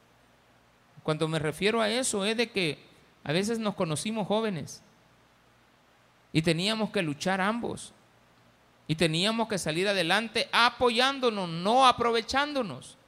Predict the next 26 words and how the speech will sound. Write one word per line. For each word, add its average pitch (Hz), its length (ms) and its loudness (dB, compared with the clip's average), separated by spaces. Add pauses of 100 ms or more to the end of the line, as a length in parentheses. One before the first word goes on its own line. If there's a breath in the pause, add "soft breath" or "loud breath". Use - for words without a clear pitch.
(1400)
Porque 196 280 4
cuánta 269 520 2
mujer 233 520 2
se - 140 0
estanca 262 920 2 (1600)
cuando 175 300 2
conoce 190 380 0
a - 20 -2
su 180 140 -4
pareja. 147 400 -8 (1200)
A 214 80 -4
mí 269 120 -2
me 190 100 -2
da 151 160 -4
tristeza 139 540 -8
ver 135 120 -4
a 127 80 -4
la 127 100 -6
gente 131 280 -10
que 123 100 -6
se 120 120 -10
estanca. 107 340 -14 (1600)
Eh, 165 320 -4
todo 202 400 2
se 165 160 -6
perdió, 117 400 -8